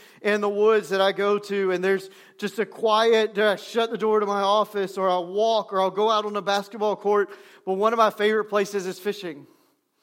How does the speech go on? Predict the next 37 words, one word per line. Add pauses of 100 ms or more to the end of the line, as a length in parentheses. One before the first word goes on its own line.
(440)
Like,
I
get
on
the
boat,
and
this
is
why
you
haven't
had,
been
invited
to
go
fishing
with
me. (680)
There
are
two
people
on
this
planet
who
have
an
open
invitation,
my
son
and
my
daughter.